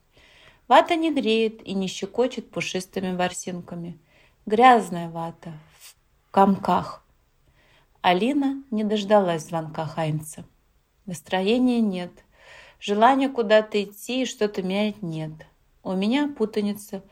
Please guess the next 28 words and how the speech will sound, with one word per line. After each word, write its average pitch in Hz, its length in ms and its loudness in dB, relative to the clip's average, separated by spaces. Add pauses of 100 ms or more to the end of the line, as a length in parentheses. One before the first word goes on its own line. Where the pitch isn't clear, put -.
(300)
любовь 180 400 0
в - 40 -18
постель. 247 680 -4 (520)
И 247 80 -2
это 302 240 2
не 262 120 2
про 269 260 6
мужа, 190 420 -2
с - 80 -16
которым 185 480 -4
свадьба. 160 560 -6 (380)
У 196 100 0
Алины 233 440 2
разбитое 185 580 -2
сердце, 254 680 -4
сдутые 220 480 -2
мечты 175 380 -6
остаться, 247 720 -2 (420)
очередной 226 520 0
бесславный 214 520 2
провал 175 460 0
биографии. 160 760 -6 (400)
Сидим 175 460 -8
дома, 240 320 2
смотрим 208 480 -6
на 151 120 -6
серое 175 400 -4
небо. 160 400 -10